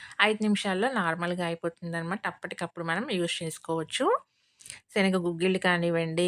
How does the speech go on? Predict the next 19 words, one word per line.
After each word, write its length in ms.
ఇలా 220
ఏదైనా 260
చేసుకోవాలనుకున్నప్పుడు 960
స్నాక్ 360
రెసిపీ 400
లాంటివి 440
చాలా 360
ఈజీగా 380
చేసుకోవచ్చనమాట 840
శనగలతో. 560
ఈ 140
టిప్ 240
తప్పకుండా 540
ఒకసారి 420
ట్రై 260
చేసి 240
చూడండి, 420
యూజ్‌ఫుల్‌గా 600
ఉందనుకుంటే. 600